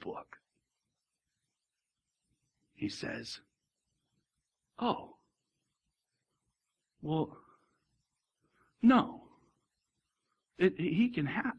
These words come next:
that. That, that, that's a gift." Uh, J-, John, John, you, you forgot the, you forgot the candlesticks. They're the, the nicest piece. You, you were supposed to take those too. "Here, here, have those." And he goes and he puts those candlesticks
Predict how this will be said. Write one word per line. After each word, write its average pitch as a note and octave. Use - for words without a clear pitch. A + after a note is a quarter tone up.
that. G3
That, -
that, G3+
that's G#3
a E3+
gift." -
Uh, F#3
J-, F3
John, A#3
John, A3
you, G3+
you G3
forgot A#3+
the, A#3
you G3+
forgot A3+
the A3
candlesticks. A#3
They're G#3
the, F#3+
the G3
nicest A3
piece. B3
You, E3+
you G3
were A3
supposed -
to G#3+
take A#3
those G#3
too. D4
"Here, E3
here, C4
have A3+
those." F#3
And F3
he F3
goes G3+
and E3
he D3+
puts -
those F#3
candlesticks F#3